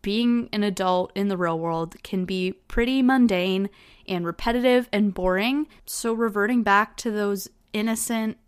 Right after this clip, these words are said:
joyful hobbies that you once had as a kid really helps to bring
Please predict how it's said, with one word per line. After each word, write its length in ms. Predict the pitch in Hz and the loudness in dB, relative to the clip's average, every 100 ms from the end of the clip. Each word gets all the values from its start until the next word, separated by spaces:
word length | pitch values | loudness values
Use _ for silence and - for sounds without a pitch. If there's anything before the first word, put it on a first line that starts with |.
| - | -8
joyful 400 | 208 196 202 202 | -2 -2 -2 -2
hobbies 500 | 190 170 208 226 220 | 0 -2 -4 -6 -4
that 160 | 208 | -6
you 100 | 190 | -4
once 200 | 185 180 | -4 -6
had 300 | - 190 185 - | -4 -4 -4 -8
as 160 | 196 | -10
a 60 | 185 | -10
kid 460 | - 185 190 240 294 _ _ _ | -12 -6 -4 -4 -6 _ _ _
really 280 | 240 254 302 | -8 -4 -4
helps 360 | 277 262 254 - | -4 -6 -6 -10
to 100 | 285 | -10
bring 680 | 233 226 233 226 233 233 | -6 -4 -4 -4 -4 -6